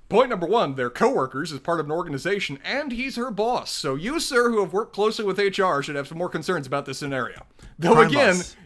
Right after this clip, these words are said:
Speaker 1: you
Speaker 2: Crime
Speaker 1: were per-
Speaker 2: boss.
Speaker 1: though again, you had no problem with all the Ted Lasso relationships, so this is clearly something that is not a concern to you.
Speaker 2: I'm not f-,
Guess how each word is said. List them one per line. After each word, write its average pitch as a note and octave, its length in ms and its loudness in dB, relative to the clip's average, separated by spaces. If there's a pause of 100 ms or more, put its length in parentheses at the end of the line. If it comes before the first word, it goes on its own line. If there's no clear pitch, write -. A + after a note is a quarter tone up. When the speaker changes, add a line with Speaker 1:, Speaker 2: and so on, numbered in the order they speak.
Speaker 1:
you F3+ 180 2
Speaker 2:
Crime D#3+ 220 8
Speaker 1:
were C3 60 2
per- - 80 6
Speaker 2:
boss. - 280 2 (400)
Speaker 1:
though G#3 200 8
again, G#3+ 280 2
you A3 140 0
had G#3 220 2
no G#3+ 160 2
problem G#3 360 2
with E3 120 -2
all F#3 160 2
the E3+ 120 -4
Ted F#3 220 2
Lasso E3 400 2
relationships, C#3 680 -4
so C#3+ 40 -6
this C#3+ 140 -6
is - 100 -10
clearly F#3+ 340 2
something F3+ 320 0
that D3+ 100 0
is F3 100 -4
not E3+ 140 0
a F#3 40 2
concern D3+ 400 -2
to D3 80 -8
you. A#2+ 100 -6 (500)
Speaker 2:
I'm E3 180 4
not F#3+ 180 2
f-, - 140 -12